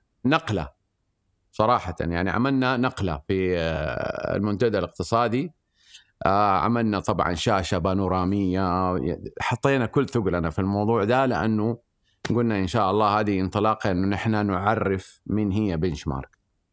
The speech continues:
والحمد لله توفقنا. بعدها الله يرحمه ويحسن إليه،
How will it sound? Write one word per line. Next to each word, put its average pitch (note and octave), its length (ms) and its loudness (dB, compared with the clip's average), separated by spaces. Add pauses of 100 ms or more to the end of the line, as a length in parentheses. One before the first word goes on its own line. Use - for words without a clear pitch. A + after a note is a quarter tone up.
(460)
والحمد B2 360 2
لله G#2 200 2
توفقنا. A#2 600 0
بعدها G2 580 2
الله F#2 280 0
يرحمه F2 400 -2
ويحسن F2 300 -2
إليه، A2 420 0